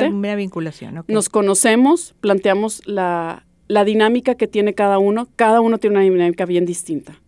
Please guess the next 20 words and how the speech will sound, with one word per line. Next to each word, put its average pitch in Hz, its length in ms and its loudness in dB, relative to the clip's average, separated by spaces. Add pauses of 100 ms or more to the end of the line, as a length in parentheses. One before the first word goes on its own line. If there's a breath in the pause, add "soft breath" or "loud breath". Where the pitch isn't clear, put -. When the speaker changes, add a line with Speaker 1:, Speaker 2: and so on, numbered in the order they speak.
Speaker 2:
Hay 160 140 -10
que 175 80 -16
acordarnos 170 480 -6
de 156 60 -14
eso. - 200 -20 (480 soft breath)
Un 226 200 0
hotel 226 260 0
no 226 80 -2
funciona 208 340 -2
igual 196 220 0
que - 80 -4
un 190 60 -2
restaurante. 202 760 -2
Un 214 180 2
restaurante, 202 760 0 (160)
incluso 202 480 0
por, 202 260 -6 (120)
entre 190 380 0
ellos 226 280 0
mismos, 233 480 -2